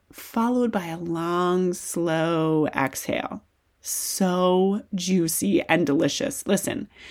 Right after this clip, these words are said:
do three to five of those and you will be a changed person. <laughs>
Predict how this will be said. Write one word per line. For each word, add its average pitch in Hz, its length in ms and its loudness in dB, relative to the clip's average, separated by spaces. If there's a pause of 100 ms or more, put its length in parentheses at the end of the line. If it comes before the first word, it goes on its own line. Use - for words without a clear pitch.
(220)
do 214 100 8
three 247 440 4
to 277 80 10
five 208 320 8
of 202 100 2
those 196 480 4
and 180 220 2
you 202 180 4
will 233 260 4
be 196 540 2
a 170 100 6
changed 190 800 2 (320)
person. - 680 2 (160)
<laughs> - 140 -20